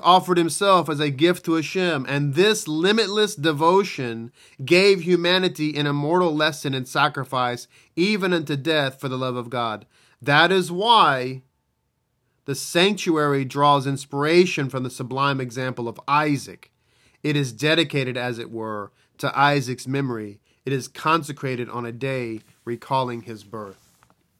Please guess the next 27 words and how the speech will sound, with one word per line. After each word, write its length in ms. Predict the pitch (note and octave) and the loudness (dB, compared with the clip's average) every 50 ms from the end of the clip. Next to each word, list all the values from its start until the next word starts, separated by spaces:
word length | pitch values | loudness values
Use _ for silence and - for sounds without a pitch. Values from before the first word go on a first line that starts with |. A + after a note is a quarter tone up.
| _ _ _ _ _ _ _ _ _ _ _ _ _ _ _ _ _ _ _ _ _ _ | _ _ _ _ _ _ _ _ _ _ _ _ _ _ _ _ _ _ _ _ _ _
So 160 | _ - - D3 | _ -8 -4 -2
Yeshua 520 | D3 C#3+ C#3 C#3+ - A3+ C4 C4+ A#3 - | -2 -2 -2 -2 -2 2 6 6 6 6
comes 280 | F#3+ F#3+ F#3 F3+ D3 D3+ | 4 2 0 0 -2 -2
along, 480 | D#3+ D#3+ E3+ F3 F#3 F#3 F#3+ G3 - | 0 2 4 4 4 4 2 0 -2
and 160 | D3+ D#3+ D#3+ | -2 -2 -2
he 200 | D3+ F3+ A3 A#3 | 0 0 2 4
is 140 | A3+ A3 F3 | 2 2 2
the 100 | F#3 F#3 | 2 0
final 420 | - - - G#3+ G#3+ A3 G#3+ G3 F3 | -2 2 4 4 4 6 4 4 2
Akedah. 640 | D#3 D3 C#3+ - C#3+ C3 A#2+ A#2+ G#2 F#2+ F2+ - _ _ _ _ _ _ _ _ _ _ _ _ - - _ | 2 2 0 -2 -6 -8 -8 -8 -10 -12 -14 -18 _ _ _ _ _ _ _ _ _ _ _ _ -20 -14 _
Different 480 | - G3+ B3 B3+ - A#3 A3+ G#3 F3+ | 4 4 4 6 4 2 2 2 4
in 100 | F#3 F3 | 2 0
Isaac 600 | D#3+ C#3+ F3+ G3+ G#3+ G#3 F#3+ E3 F3 E3 C#3+ - - _ | 2 2 2 4 4 4 4 4 0 0 0 -4 -10 _
in 140 | D3+ D3 D3 | -4 -2 -2
what 200 | C#3+ C#3+ B2 A2 | -2 -2 -4 -4
way? 380 | B2+ B2 A2+ G#2+ G2 G2 - _ _ _ _ _ _ _ _ _ _ _ - | -8 -8 -8 -10 -12 -16 -20 _ _ _ _ _ _ _ _ _ _ _ 0
In 220 | E3 F3+ F3+ D#3+ | 2 2 4 4
that 200 | E3 D#3+ D#3+ D3+ | 2 2 2 2
he 240 | D3 D#3 D#3 - - | 0 -2 -4 -2 0
actually 880 | C#3 C#3+ C#3+ D#3 D3+ - - - D3+ C3+ C3 B2 A#2 A2+ A2 G#2+ - _ _ _ _ _ _ _ _ _ - | 4 4 4 4 4 0 -6 -8 -6 -6 -6 -6 -6 -6 -10 -12 -16 _ _ _ _ _ _ _ _ _ -6
died 500 | C3+ B2 A#2+ A#2 A2 G#2+ G#2+ G2+ G#2 G#2 _ _ _ _ | -4 -2 -2 -2 -4 -6 -8 -12 -16 -20 _ _ _ _
and 160 | - A#2+ B2 B2 | -12 -10 -10 -8
was 180 | B2 A#2+ A2+ - | -8 -10 -10 -4
actually 640 | - C3+ C3+ C#3+ C#3 - - B2 A2 G2+ G2 G2 - _ _ _ _ _ _ | 0 2 2 2 0 -2 -8 -10 -10 -12 -14 -18 -20 _ _ _ _ _ _
resurrected, 800 | - B2 B2 A#2+ G#2+ A#2 A2+ A2+ A2+ A2+ - _ G2+ G2 F#2 _ _ _ _ _ _ _ _ _ _ _ _ - | -8 -8 -6 -6 -6 -8 -10 -10 -10 -12 -12 _ -16 -16 -16 _ _ _ _ _ _ _ _ _ _ _ _ -10
and 320 | C3 B2+ B2 A#2 A2+ A2+ | -10 -8 -8 -8 -8 -8
resurrected 800 | A#2+ B2 B2 A2 A#2 A#2+ C3+ D#3 F3 - - A#2 G#2+ G#2+ A2+ | -6 -6 -6 -6 -4 -2 -2 -2 -2 -2 -6 -8 -8 -10 -12